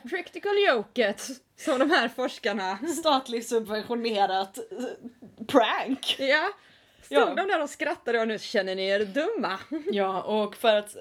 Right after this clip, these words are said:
Speaker 2: citera artikeln så, elallergi då, "seems to be formed through a various circle of psychosocial factors such as enhanced perception of risk and expectation,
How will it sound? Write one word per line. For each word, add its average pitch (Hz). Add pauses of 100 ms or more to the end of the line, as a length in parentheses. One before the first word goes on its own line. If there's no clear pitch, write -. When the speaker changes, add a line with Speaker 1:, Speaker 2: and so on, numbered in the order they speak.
(100)
Speaker 2:
citera 190
artikeln 240
så, 175 (640)
elallergi 185
då, 175 (240)
"seems 285
to 294
be 220
formed 240
through 202
a 196
various 254
circle 196
of 190
psychosocial 226
factors 185 (140)
such -
as 208
enhanced 247 (260)
perception 220
of 196
risk 285
and 220
expectation, 254